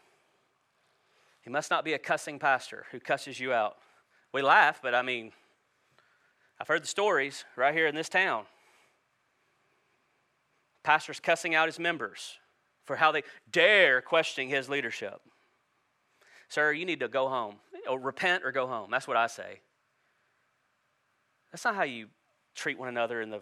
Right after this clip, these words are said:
family of God. We can't be violent like that. With our mouth or with our bodies. The phrase forbids a man with a hot temper from serving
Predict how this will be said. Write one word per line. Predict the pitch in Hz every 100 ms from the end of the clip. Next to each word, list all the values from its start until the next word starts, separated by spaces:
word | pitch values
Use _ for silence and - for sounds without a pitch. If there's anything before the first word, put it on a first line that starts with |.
| - -
family | 120 117 107
of | 98
God. | 98 98 120 170 _ _ _ _ _ _ _ _ _ _ -
We | 185
can't | 233 262
be | 170
violent | 127 123 123 143 -
like | 131 -
that. | 117 127 196 - _ _ _ _ _ _ _ _
With | 143 151 160
our | 120
mouth | 117 139 202
or | 131
with | 131 131
our | 113 101 _ _ _ _ _ _ _ _
bodies. | - 104 143 214 233 - - _ _ - - _ -
The |
phrase | 143 165 180 180 196 -
forbids | - 131 147 151 147 135
a |
man | 131 127 135 131
with | 120 117
a |
hot | - - 139 -
temper | - 151 127 117
from | - 127
serving | - 135 139 117 98